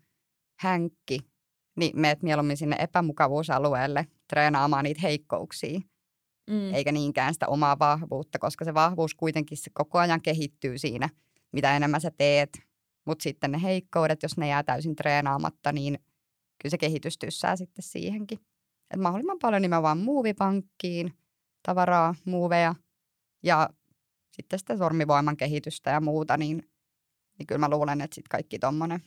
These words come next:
Speaker 1: yhdessä. Niin. Ja tietysti se liikkuvuus, mitä mä oon huomannut, kun mä oon ite suhteellisen jäykkä ihminen, niin oon kyllä huomannut, että siitä on kyllä älytön hyöty sitten, kun sen liikkuvuudenkin saa kuntoon,
Speaker 2: Mm.
Speaker 1: niin monipuoleistuu ne muuvit sit siinäkin.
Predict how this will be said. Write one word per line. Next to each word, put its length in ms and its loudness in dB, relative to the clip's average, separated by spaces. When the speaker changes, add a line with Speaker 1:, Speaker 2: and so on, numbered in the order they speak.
Speaker 1:
yhdessä. 340 -10
Niin. 140 -6
Ja 80 -4
tietysti 360 -2
se 180 -6
liikkuvuus, 520 -4
mitä 140 -6
mä 80 0
oon 100 0
huomannut, 300 -4
kun 80 -8
mä 60 0
oon 80 0
ite 200 -6
suhteellisen 580 -8
jäykkä 400 -4
ihminen, 400 -4
niin 120 -4
oon 120 2
kyllä 200 0
huomannut, 440 0
että 140 -4
siitä 160 0
on 80 -2
kyllä 300 -4
älytön 340 -2
hyöty 220 0
sitten, 320 -4
kun 280 2
sen 160 0
liikkuvuudenkin 760 2
saa 240 2
kuntoon, 460 0
Speaker 2:
Mm. 20 2
Speaker 1:
niin 140 -4
monipuoleistuu 720 0
ne 100 -4
muuvit 340 -2
sit 140 -10
siinäkin. 480 -10